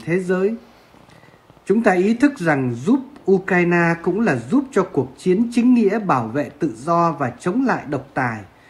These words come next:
chống lại tham vọng bá quyền của Nga và Tàu. Chúng ta ý thức rằng giúp người Ukraine cũng là giúp dân tộc và đất nước Việt Nam. Vậy chúng tôi, Linh Mục Nguyễn Văn Khải và các anh chị em trong phong trào giáo dân Việt Nam hải ngoại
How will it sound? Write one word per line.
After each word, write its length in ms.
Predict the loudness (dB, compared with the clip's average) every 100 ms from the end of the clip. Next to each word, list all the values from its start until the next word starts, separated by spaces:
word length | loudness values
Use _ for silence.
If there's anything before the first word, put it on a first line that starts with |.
| -20 _
chống 220 | 2 4
lại 220 | 4 2 -2 -2
tham 220 | 0 0
vọng 160 | -2 -2
bá 200 | -4 -2 0
quyền 300 | 2 2 0
của 160 | -4 -4
Nga 300 | -2 -2 0
và 140 | -2
Tàu. 420 | -6 -6 -6 -6 -14 _ _ -20 -20 -20 -20 _ _ _ -6
Chúng 120 | 0
ta 140 | 2
ý 200 | 4 2
thức 240 | 2 0 0
rằng 280 | 0 0
giúp 360 | -2 -2 -2 2
người 220 | 2 4
Ukraine 680 | 2 2 0 0 2 0 0 -2
cũng 180 | -2
là 180 | 0 0
giúp 200 | 0 -4 0
dân 240 | 2 2 2
tộc 200 | -2 -2
và 100 | -4
đất 240 | -2 -2
nước 200 | 0 -2 0
Việt 220 | -4 -2
Nam. 320 | 0 0 -2 -8 -20 _ -20 -20 -20 -6
Vậy 200 | -2 -2 0
chúng 220 | 0 2
tôi, 300 | 4 6 6
Linh 240 | 4 4
Mục 140 | 2 0
Nguyễn 180 | -2 0
Văn 180 | 0 0
Khải 360 | -2 -2 -4 -10 -20 _ _
và 300 | -4 0 0
các 260 | -2 -2 -2
anh 180 | 2 0
chị 220 | 0 -2
em 200 | 0 -2
trong 200 | 0 -2 -2
phong 180 | -2 -2
trào 260 | -2 -4 -2
giáo 220 | 0 0
dân 260 | 0 -2 0
Việt 220 | -2 -2
Nam 220 | -2 -2
hải 220 | -4 -6
ngoại 320 | -4 -4 -4